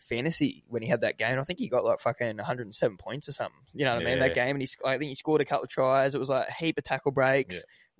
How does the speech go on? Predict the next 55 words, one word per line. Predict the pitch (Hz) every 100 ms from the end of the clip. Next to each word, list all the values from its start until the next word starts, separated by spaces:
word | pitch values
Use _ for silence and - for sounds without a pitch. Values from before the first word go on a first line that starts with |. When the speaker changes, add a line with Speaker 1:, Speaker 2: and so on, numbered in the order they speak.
| 135
Speaker 1:
line | 131
breaks, | 131 135 135 -
line | 123 135
break | 131 107
assists. | - - 131 -
Like, | 139 135
Speaker 2:
Yeah. |
Speaker 1:
that | 151
was | 139
the | 139
big | 151 135
one. | 135 131
And | -
then | 123 131 117
you're | 117
right, | 127 131 135
it | 120
was | 123
just | - 123 110 - - _ _ _ _ _ _ _ -
sort | - 131
of |
seemed | - 120
like | 117
that | 123 120
was | -
it. | 143 151
He | 135
had | 127
that | 135 -
game | 131 135
and | 131
then | 127 123 135 - _ -
didn't | 165
really | 165 135
hear | 147 135
boo | 131 135
from | - 135
him | 131
for | -
the | 123
rest |
of | -
the | 113
year, | 143
did | 156 143
you? | 156 117 -
Like, | 123 117 95 _
Speaker 2:
Yeah. | 95 _ _ _ _ _ _ _ _ _ _ _ -
Speaker 1:
well, | 160
did, | 175 - - _ 165
did | 233
he |
have | 277
an | 214
injury? | 220 415 427